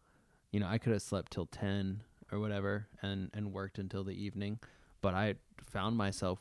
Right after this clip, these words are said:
waking up at seven, seven thirty and just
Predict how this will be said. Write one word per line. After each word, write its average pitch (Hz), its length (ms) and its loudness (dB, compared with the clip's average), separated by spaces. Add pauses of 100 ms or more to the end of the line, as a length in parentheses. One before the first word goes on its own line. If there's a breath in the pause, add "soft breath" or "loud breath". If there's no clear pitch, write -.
waking 95 340 0
up 90 240 0
at 62 240 -2
seven, 95 500 0
seven 92 340 0
thirty 95 420 2
and 90 200 2 (1120 loud breath)
just - 320 -4